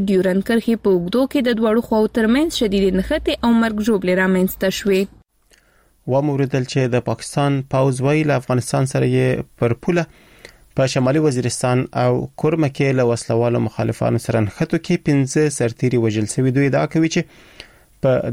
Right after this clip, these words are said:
Speaker 2: دغو نښتو کې لږ تر لږه پنځه ویشت وسلوال مخالفان هم چې د دوی په ټکو له افغانستانه ور اوښتي وو او د ټي ټي پی غړي دي، وژل شوي.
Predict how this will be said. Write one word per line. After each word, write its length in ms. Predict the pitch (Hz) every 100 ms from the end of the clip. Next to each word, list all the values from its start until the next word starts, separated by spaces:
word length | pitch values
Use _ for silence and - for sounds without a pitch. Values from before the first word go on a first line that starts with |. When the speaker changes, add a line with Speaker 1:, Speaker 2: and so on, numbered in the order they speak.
| 120
Speaker 2:
دغو 240 | 131 131 131
نښتو 360 | 117 - - 139 -
کې 420 | 147 139 143 123
لږ 100 | 127 135
تر 100 | 135 127
لږه 160 | 127 127
پنځه 300 | 120 117 127 147
ویشت 360 | 143 - - - 127 120 113
وسلوال 420 | 110 - 113 117 110
مخالفان 560 | - 113 110 127 123 -
هم 180 | - 147 135
چې 60 | 123
د 100 | 120
دوی 100 | 123 123
په 120 | 123
ټکو 180 | 127 117
له 80 | 107
افغانستانه 540 | 110 110 - 160 151 120
ور 160 | 117 117
اوښتي 360 | 127 - - 139
وو 100 | 147 - - - - - 120
او 60 | 117
د 100 | 113 -
ټي 60 | 110
ټي 80 | 120
پی 120 | 165 156
غړي 180 | 156 151
دي، 60 | 156 - _ - 110
وژل 280 | 107 110 107
شوي. 240 | - 110